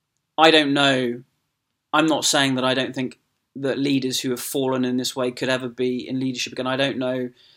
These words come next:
but what I'm saying is, if the attitude is that that can't ever, it can't ever possibly be right that a leader is removed permanently, if that's what people are saying, then that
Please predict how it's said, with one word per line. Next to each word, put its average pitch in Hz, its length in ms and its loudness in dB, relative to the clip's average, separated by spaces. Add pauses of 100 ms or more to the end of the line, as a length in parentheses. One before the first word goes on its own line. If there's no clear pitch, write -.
(240)
but 131 80 -4
what 131 180 0
I'm 135 120 0
saying 147 360 2
is, 123 200 -2
if 135 140 -8
the 139 140 0
attitude 156 540 0
is 131 220 -2
that 98 120 -6
that 131 200 -4
can't 139 440 0
ever, 147 440 6 (600)
it 156 120 -2
can't 170 280 6
ever 165 160 4
possibly 135 480 0
be 131 140 -6
right 131 320 4
that 123 140 0
a - 20 0
leader 135 300 2
is 120 120 -6
removed 127 480 0
permanently, 131 560 2
if 127 120 -8
that's - 420 4
what 147 220 -6
people 131 260 -2
are 127 60 -4
saying, 127 600 0 (720)
then 127 400 2 (100)
that 147 260 2